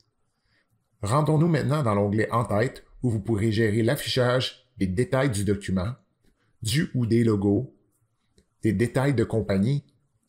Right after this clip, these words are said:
et de leur contenu. Pour afficher ou cacher des sections complètes, repérez les cases qui débutent par le mot Voir, comme Voir détail document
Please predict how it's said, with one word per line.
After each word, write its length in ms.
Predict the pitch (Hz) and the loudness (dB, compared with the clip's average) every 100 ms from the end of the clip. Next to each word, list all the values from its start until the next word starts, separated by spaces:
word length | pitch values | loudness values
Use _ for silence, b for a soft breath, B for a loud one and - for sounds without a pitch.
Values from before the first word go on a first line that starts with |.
| _ _ _ _ - | _ _ _ _ -2
et 80 | 165 | 2
de 100 | 143 | 4
leur 320 | 120 117 - | 4 2 0
contenu. 560 | 120 104 90 90 78 _ _ _ _ _ _ _ _ _ | -4 -4 -2 -4 -6 _ _ _ _ _ _ _ _ _
Pour 160 | - 104 | -6 -2
afficher 520 | 156 - - 196 - _ - | -2 -2 -2 -2 -4 _ -12
ou 60 | |
cacher 380 | - 147 - 160 | -2 -2 0 0
des 100 | 117 | 0
sections 360 | 98 110 - 120 | -2 -4 -2 -4
complètes, 580 | 110 101 95 - - _ b b b - | -4 -2 -2 -4 -8 _ b b b -6
repérez 440 | 107 143 175 170 | -2 0 2 2
les 120 | 180 | 2
cases 260 | - 147 151 | 2 0 0
qui 80 | 123 | 0
débutent 300 | 110 101 101 | 0 0 0
par 160 | - | 0
le 80 | 98 | 0
mot 240 | 104 107 95 | 0 0 -4
Voir, 580 | 90 104 92 80 - _ _ _ - | -2 0 0 -2 -6 _ _ _ -2
comme 260 | 107 80 82 | -2 -2 -6
Voir 400 | 101 113 127 113 | -4 0 0 0
détail 360 | 110 110 110 101 | -2 0 0 2
document 520 | 101 - 101 104 | 0 0 -2 -2